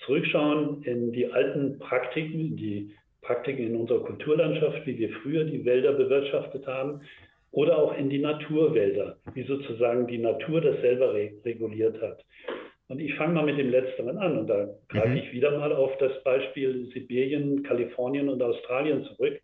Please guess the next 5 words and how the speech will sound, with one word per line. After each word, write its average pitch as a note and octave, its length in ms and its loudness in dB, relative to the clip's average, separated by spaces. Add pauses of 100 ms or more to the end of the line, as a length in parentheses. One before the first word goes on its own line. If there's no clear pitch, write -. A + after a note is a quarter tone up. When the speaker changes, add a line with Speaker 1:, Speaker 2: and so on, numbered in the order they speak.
(600)
Speaker 1:
wo C3 360 2
eben C3+ 480 0 (580)
die A#2+ 580 -4 (160)
Feuer C#3+ 360 6
regelmäßig D#3 960 2